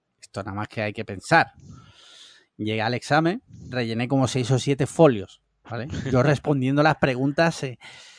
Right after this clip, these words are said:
Speaker 1: en plan, de, yo, yo en mi cabeza, haciendo el examen, yo digo, joder, me las,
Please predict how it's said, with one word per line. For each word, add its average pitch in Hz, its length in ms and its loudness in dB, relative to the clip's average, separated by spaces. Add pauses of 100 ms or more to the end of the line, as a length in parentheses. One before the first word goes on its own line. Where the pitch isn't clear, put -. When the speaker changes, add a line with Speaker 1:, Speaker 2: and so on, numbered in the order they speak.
(200)
Speaker 1:
en 123 160 -2
plan, 127 340 2
de, 113 280 -4
yo, 123 140 -2 (160)
yo 143 180 10
en 214 100 8
mi 202 100 6
cabeza, 180 600 6
haciendo 156 240 4
el 165 80 4
examen, 175 280 0
yo 139 120 2
digo, 113 140 0
joder, 107 340 -4
me 113 80 -8
las, - 240 -14